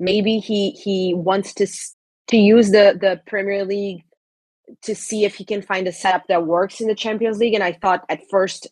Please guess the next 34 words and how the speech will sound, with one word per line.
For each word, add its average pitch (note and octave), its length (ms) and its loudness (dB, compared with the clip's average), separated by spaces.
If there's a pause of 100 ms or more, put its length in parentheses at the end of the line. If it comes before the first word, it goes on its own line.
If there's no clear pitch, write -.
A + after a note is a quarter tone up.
that E3+ 180 4
was G3 160 0
the G3+ 100 2
reasoning. A3+ 500 0 (460)
But G#3+ 100 2
then A3 120 6
again, G#3 260 2
we G3+ 120 4
started G3 400 2
to G3+ 100 -6
have F#3 160 0
a F3+ 60 0
lot E3+ 160 4
of E3 100 -2
injuries, F#3+ 640 0
like E3+ 220 -2
for, E3+ 160 -2
for, - 200 -8 (240)
for F#3+ 120 4
example, F3+ 360 4
Wesley E3+ 300 4
Fofana, F#3+ 580 0
and F#3+ 120 2
it F3+ 100 0
just G3+ 220 -2
made F3+ 200 0
no F3+ 180 -2
sense F3+ 540 -6 (460)
to G3+ 100 -4
keep G#3+ 300 -2
using, F#3 720 4 (1080)
like, G3 360 2
oh, G3+ 180 6
like, F#3 260 -4